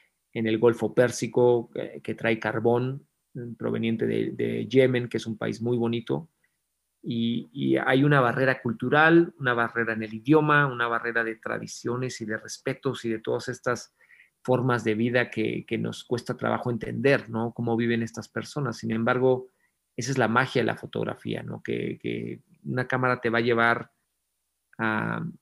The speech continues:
a estar ahí, ¿no? En mi carrera he tenido el privilegio de fotografiar a presidentes, a, al Dalai Lama, a,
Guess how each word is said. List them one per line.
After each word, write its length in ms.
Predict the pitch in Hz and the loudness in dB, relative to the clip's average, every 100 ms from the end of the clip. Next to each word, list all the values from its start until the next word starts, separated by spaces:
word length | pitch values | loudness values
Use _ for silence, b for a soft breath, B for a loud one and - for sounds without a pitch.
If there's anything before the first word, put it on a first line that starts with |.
| _ _ | _ _
a 60 | 120 | -8
estar 300 | - - 135 | -2 2 4
ahí, 380 | 123 147 101 101 | 4 4 0 -4
¿no? 360 | 110 117 127 113 | -6 -4 -4 -4
En 80 | |
mi 160 | 110 110 | -6 -6
carrera 280 | 120 113 123 | -4 0 0
he 60 | |
tenido 240 | 120 117 120 | 0 -2 -2
el 60 | |
privilegio 480 | 120 110 110 117 127 | 0 0 0 0 2
de 100 | 117 | 0
fotografiar 580 | 110 107 113 110 123 117 | 0 -4 -4 -4 0 0
a 120 | 113 | 0
presidentes, 800 | 110 - 110 131 127 131 127 - | -4 -4 -2 -2 0 0 0 -2
a, 180 | 107 110 | -6 -4
al 180 | - 107 | -4 -4
Dalai 280 | 107 107 110 | -2 -2 2
Lama, 520 | 131 131 127 123 117 | 2 4 4 4 2
a, 440 | 113 110 113 120 | -4 -4 -6 -10